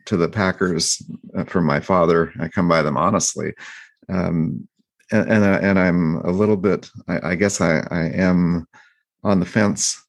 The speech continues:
on Dallas all the time. We live, we live in Dallas, but i-, it's really hard to root against or root for a team that you spend your whole childhood rooting against. Um, so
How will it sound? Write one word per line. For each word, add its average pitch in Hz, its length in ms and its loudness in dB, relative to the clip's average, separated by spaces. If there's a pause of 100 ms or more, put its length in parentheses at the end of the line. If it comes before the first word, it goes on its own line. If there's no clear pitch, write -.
(280)
on 90 280 -2
Dallas 90 420 0
all 85 100 2
the 82 120 -2
time. 107 260 0
We 82 140 0
live, 87 220 -2
we 87 120 -4
live 85 140 0
in 80 100 0
Dallas, 87 440 2
but - 220 -4 (460)
i-, - 140 -6
it's - 260 -2
really 120 220 4
hard 104 280 2
to 95 60 2
root 90 240 2
against 85 560 -2
or 87 120 -4
root 90 200 -2
for 123 240 2
a 87 60 0
team 113 500 0 (300)
that - 80 -6
you 90 240 0
spend 98 260 0
your 92 120 0
whole 87 140 2
childhood 92 460 0
rooting 87 460 0
against. 87 520 -2 (540)
Um, 85 500 -8 (200)
so 87 440 -4